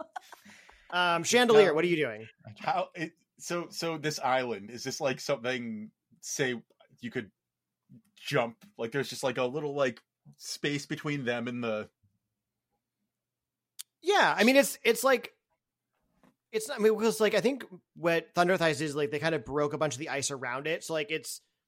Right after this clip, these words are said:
Speaker 1: it's just kind of, like, and because they're on fire and there's, like, melting, it's kind of getting a little bit smaller. So there's, like, little,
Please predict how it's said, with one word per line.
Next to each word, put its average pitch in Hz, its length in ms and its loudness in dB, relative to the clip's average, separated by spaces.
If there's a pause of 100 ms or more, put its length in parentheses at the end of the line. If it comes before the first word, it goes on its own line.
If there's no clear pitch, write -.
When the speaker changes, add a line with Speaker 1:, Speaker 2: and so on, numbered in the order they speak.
(220)
Speaker 1:
it's 294 140 -2
just 381 100 -2
kind 392 160 2
of, 359 60 -2
like, 277 240 2 (120)
and 202 100 -2
because 220 180 0
they're 233 100 4
on 170 120 4
fire 185 360 2
and 143 160 -2
there's, 131 120 -4
like, 131 120 -8
melting, 147 480 -2
it's 135 120 -8
kind 156 160 -6
of 147 60 -8
getting 156 140 -6
a 143 40 -6
little 147 180 -4
bit 147 100 -12
smaller. 147 540 -8
So 185 100 -10
there's, 170 160 -2
like, 175 160 -6
little, 247 340 -4